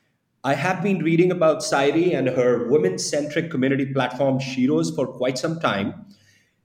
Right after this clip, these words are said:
and was happily curious when I got a chance to speak to her about our podcast. A very easy conversation flowed, and I quickly got a glimpse into her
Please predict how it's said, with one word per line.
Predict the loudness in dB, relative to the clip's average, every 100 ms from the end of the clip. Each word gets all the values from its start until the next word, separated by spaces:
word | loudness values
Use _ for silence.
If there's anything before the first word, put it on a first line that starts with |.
| _ -4
and | -2 2
was | 2 2 -2
happily | -4 0 2 2 0 0 -6
curious | 0 4 6 4 2
when | -2
I | 0
got | 0 0
a |
chance | 0 -2 -2 -4
to | -4
speak | -4 -2 -2 0
to | 2
her | 2
about | 2 0 0 0
our | -2
podcast. | -2 -6 -6 -8 -10 -18 _ -2
A | 2
very | 2
easy | 2 2 2 2
conversation | 2 2 0 0 0 -2
flowed, | 2 4 4 4 0
and | 0
I | 2 2 2 0
quickly | -4 -2 0
got | 2
a | 2
glimpse | 2 0 0 -2
into | -4 -2 0
her | 2 4 4 2